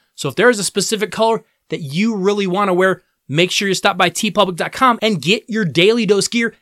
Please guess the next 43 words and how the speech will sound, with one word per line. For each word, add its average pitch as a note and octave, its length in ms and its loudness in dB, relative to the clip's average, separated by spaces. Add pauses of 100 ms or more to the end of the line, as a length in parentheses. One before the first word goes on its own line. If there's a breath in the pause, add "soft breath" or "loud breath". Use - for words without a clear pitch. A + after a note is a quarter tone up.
(200)
in F3+ 120 0
exactly F#3 800 0
the F3+ 120 -2
color D3+ 440 -2 (100)
that C#3+ 200 -4
you E3 60 0
want D3 240 -2
it. - 40 -20 (200)
Hey, A#3+ 120 4
we've B3+ 120 2
got C#4+ 140 2
a C#4+ 40 4
lot D4+ 160 6
to - 60 -6
get D4+ 160 4
to D4 80 6
today. F#3 280 4 (140 soft breath)
We A#3+ 100 4
do G#3 140 4
have C#4 100 2
a B3+ 60 6
few C#4+ 260 2
news C4 300 6
stories C4+ 320 2
coming C4 340 2
out C4 160 4
that A#3 140 6
we A3+ 140 0
need B3+ 280 2
to A#3+ 100 2
talk C4 360 -2
about. F3+ 280 2 (360)
But G#3 280 -2
then, B3+ 380 4 (380)
you F3+ 120 -2
know, A3 220 4
the G3+ 140 2
two C4 340 0
thousand B3+ 480 4
N G3+ 220 2
F B3 180 0
L C4+ 160 6
draft B3+ 460 4